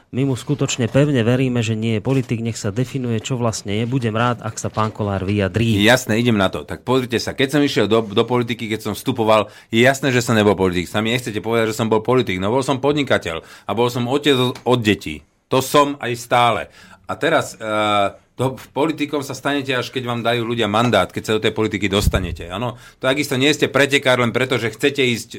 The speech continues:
Speaker 2: v budúcnosti na, na preteky. <laughs> Ten pretekár sa stanete až vtedy, keď skutočne odštartujete v tých pretekoch, áno.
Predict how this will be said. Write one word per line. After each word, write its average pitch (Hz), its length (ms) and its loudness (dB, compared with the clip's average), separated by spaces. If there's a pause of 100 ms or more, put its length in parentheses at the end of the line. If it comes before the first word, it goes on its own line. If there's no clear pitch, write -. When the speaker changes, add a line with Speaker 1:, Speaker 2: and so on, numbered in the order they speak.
Speaker 2:
v 101 100 -18
budúcnosti 127 580 -2 (240)
na, 110 300 2 (160)
na 113 160 0
preteky. 104 560 -2 (200)
<laughs> - 200 -10
Ten 98 160 -4
pretekár 117 400 -2
sa 107 160 -8
stanete 117 320 -2
až 104 160 0
vtedy, 113 320 0 (160)
keď 101 140 -6
skutočne 123 400 0 (100)
odštartujete 101 720 -2
v 85 100 -8
tých 87 140 -10
pretekoch, 87 480 -8
áno. 107 240 -6